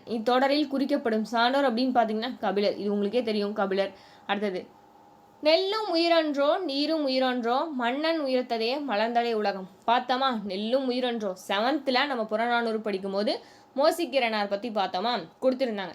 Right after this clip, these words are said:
இந்த, இந்த வரி கொடுத்துட்டு இது எது அப்படின்னு கேக்குறாங்க, புறநானூறு. "கான மஞ்சனை கலிங்கம் ஈந்தவன்" அப்படின்னு பாத்தீங்கன்னா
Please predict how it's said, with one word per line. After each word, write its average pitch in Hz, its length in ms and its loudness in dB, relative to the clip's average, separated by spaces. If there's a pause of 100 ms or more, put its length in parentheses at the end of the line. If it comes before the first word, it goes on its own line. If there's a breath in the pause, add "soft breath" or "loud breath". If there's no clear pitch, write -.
இந்த, 220 320 0
இந்த 226 140 0
வரி 262 240 4
கொடுத்துட்டு 320 320 -4 (100)
இது 302 100 -2
எது 277 280 6
அப்படின்னு 269 220 -4
கேக்குறாங்க, 226 440 -2
புறநானூறு. 185 640 -2 (560 loud breath)
"கான 392 440 4
மஞ்சனை 294 640 0
கலிங்கம் 320 520 0
ஈந்தவன்" 277 460 0
அப்படின்னு 247 440 -2
பாத்தீங்கன்னா 233 380 0